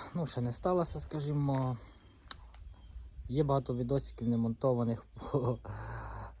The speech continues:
картоплекопалці, по,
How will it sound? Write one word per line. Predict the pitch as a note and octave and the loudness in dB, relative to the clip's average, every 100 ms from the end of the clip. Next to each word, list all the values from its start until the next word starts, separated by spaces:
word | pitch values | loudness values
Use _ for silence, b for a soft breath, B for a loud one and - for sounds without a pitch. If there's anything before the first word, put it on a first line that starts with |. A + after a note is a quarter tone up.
| - | -2
картоплекопалці, | A#2+ G#2+ - A#2 A#2 A2 G2+ - G#2 - G3 G3 F#3+ - F3 D#3+ - - - - | 0 0 0 0 0 -2 -2 -6 -8 0 4 4 2 0 2 2 -4 -20 -20 -2
по, | B2+ C3 B2+ B2 A#2 | 2 6 8 8 8